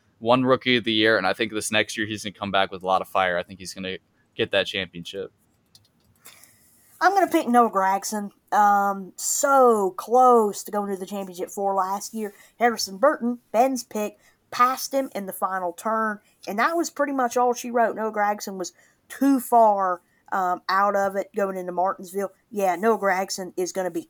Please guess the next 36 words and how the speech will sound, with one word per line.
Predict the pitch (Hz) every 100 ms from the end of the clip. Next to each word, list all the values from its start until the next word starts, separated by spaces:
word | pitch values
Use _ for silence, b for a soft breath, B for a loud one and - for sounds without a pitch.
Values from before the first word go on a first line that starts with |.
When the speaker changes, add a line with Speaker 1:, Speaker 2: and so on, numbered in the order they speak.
| 208
Speaker 2:
angry, | 277 277 277
he's | 240
gonna | - 214
be | 190
fired | - 262 262 247
up, | 247 240 b _
and | 175
he's | 226
gonna | 220 214
be | 208 196
champion. | - 196 165 147 135 117 - _ _ _ - - _ _ _ _ _ _ _ _ _ _ _ _ _ _ _ _ _ _ _ _
Speaker 1:
And | 127 147 135
final, | 147 151 151 156 151 151 147 _ _ _ -
uh, | 123 123 123
prediction | - 135 139 - 139
for | - 117
us, | 90 131 -
the | 123
Truck | - 147 139
Series. | - 139 143 135
I'm | 131 151
gonna | 156
go | 139 143 143 139 b b -
with | 123 113
Zane | 107 117 131 131 123
Smith. | - 123 135 127
Made | 147
it | 180
to | -
the | 135
Final | - 139 135
Four | 139 131
last | 117 120 127 -
year. |
Didn't | 123 185 277
quite | - 156 180 175